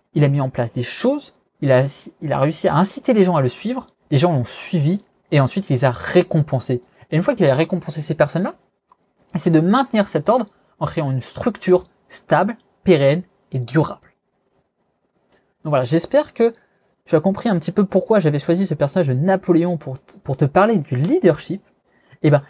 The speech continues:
la semaine prochaine, je vais te, je vais te faire rencontrer une personne que j'apprécie vraiment beaucoup, qui est pour moi l'incarnation même du leadership. Cette personne-là, c'est Grégory Calonge. Elle va nous expliquer la semaine prochaine comment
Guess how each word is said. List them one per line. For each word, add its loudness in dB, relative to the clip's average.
la 0
semaine 0
prochaine, 0
je -12
vais -2
te, -10
je -18
vais -8
te -14
faire -4
rencontrer -2
une 2
personne 0
que -8
j'apprécie -4
vraiment 2
beaucoup, -2
qui 0
est 4
pour 2
moi 4
l'incarnation 0
même 2
du -8
leadership. 0
Cette -6
personne-là, -2
c'est -10
Grégory 0
Calonge. 0
Elle 4
va 0
nous -2
expliquer -2
la 0
semaine -4
prochaine -4
comment 2